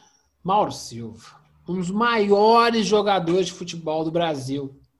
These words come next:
Só que como ele fazia um jogo que não era muito visto, não se dava bola.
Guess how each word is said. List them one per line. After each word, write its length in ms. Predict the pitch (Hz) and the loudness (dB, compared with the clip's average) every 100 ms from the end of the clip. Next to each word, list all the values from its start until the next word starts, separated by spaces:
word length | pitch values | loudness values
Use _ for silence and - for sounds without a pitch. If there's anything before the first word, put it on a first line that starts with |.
| _ _ _ _ _ _ | _ _ _ _ _ _
Só 220 | - 320 | -6 -6
que 180 | 320 - | -6 -10
como 180 | 330 320 | -4 -2
ele 100 | 269 | 0
fazia 280 | 226 185 | -2 -2
um 80 | 190 | -4
jogo 420 | 160 165 147 135 | -4 -4 -4 -8
que 420 | 127 196 160 135 _ _ _ _ _ _ _ | -10 -6 -6 -8 _ _ _ _ _ _ _
não 240 | 247 214 170 | -6 -4 -2
era 160 | 143 | -4
muito 240 | 127 127 127 | -4 -6 -6
visto, 560 | 139 277 269 - 127 - _ _ _ _ | -6 -6 -8 -14 -18 -20 _ _ _ _
não 180 | 294 302 | -6 -6
se 120 | - | -4
dava 280 | 269 269 277 | -2 -2 -2
bola. 480 | 277 196 185 165 | 0 0 -2 -8